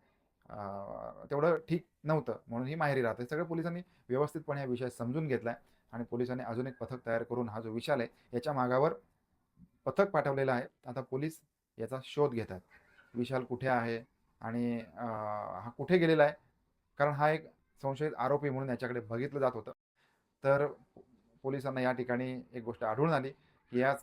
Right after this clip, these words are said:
गावामध्ये एक विहीर आहे आणि या विहिरीमध्ये या विशालने जीव दिलेला आहे. याने आप-, स्वतःच्या पायाला दगड बांधून घेऊन या विहिरीमध्ये उडी मारलेली आहे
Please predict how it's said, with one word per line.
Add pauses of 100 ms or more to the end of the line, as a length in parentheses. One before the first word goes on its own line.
गावामध्ये
एक
विहीर
आहे
आणि
या
विहिरीमध्ये (640)
या
विशालने (520)
जीव
दिलेला
आहे. (600)
याने
आप-,
स्वतःच्या
पायाला
दगड
बांधून
घेऊन
या
विहिरीमध्ये
उडी
मारलेली
आहे